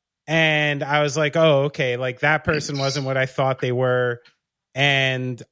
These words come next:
I'm having emotionally a hard time dealing with this 'cause I thought I had a friend, you know? Like, that's happened to me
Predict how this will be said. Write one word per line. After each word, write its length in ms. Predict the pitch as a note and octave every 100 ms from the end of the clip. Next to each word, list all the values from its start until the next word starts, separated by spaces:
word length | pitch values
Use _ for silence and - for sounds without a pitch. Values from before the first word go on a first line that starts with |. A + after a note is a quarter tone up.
| _ _
I'm 200 | D3+ D#3
having 300 | E3 D#3+ D3+
emotionally 800 | C#3 C#3+ E3 F#3 - E3+ D3 C#3+
a 80 | C3
hard 260 | C3+ D3 C3+
time 220 | D#3 B2+
dealing 320 | D3 D3+ C#3+
with 120 | B2+
this 160 | A#2+ A#2+
'cause 160 | - C#3
I 100 | C3
thought 240 | D3 C3+
I 60 | B2
had 140 | B2+
a 40 | A#2
friend, 360 | - C#3 G#2+ - _ -
you 120 | B2+
know? 160 | C3 D3+
Like, 220 | D3+ C3+
that's 260 | F#3 A3
happened 360 | G#3+ F#3+ F3+ D#3
to 100 | D3+
me 340 | C#3+ C3+ A#2